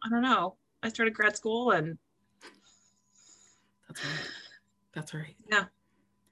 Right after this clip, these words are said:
Speaker 2: Tell me about that, because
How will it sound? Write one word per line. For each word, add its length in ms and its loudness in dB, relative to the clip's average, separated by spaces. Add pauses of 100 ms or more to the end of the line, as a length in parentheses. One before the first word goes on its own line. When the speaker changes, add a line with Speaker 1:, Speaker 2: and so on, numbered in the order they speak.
(320)
Speaker 2:
Tell 180 2
me 140 0
about 320 -4
that, 300 -16 (280)
because 680 -4